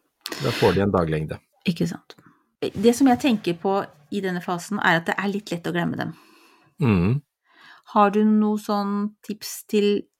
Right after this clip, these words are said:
Speaker 2: altså det er vanskelig for deg å si, du glemmer dem vel ikke, for du er jo, altså
Speaker 1: For å si sånn, jeg har glemt mange plantebabyer
Speaker 2: Ja, du
Speaker 1: selv,
Speaker 2: har
Speaker 1: jeg,
Speaker 2: det.
Speaker 1: og det,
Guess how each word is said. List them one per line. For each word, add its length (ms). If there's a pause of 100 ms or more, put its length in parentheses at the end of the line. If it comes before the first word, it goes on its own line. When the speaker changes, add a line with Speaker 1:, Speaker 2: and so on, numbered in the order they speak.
Speaker 2:
altså 220
det 80
er 80
vanskelig 320
for 100
deg 220
å 60
si, 100
du 160
glemmer 420
dem 140
vel 140
ikke, 260
for 80
du 160
er 140
jo, 180
altså 320 (600)
Speaker 1:
For 80
å 80
si 140
sånn, 200
jeg 120
har 120
glemt 380
mange 260
plantebabyer 480
Speaker 2:
Ja, 80
du 80
Speaker 1:
selv, 160
Speaker 2:
har 160
Speaker 1:
jeg, 0
Speaker 2:
det. 80
Speaker 1:
og 120
det, 120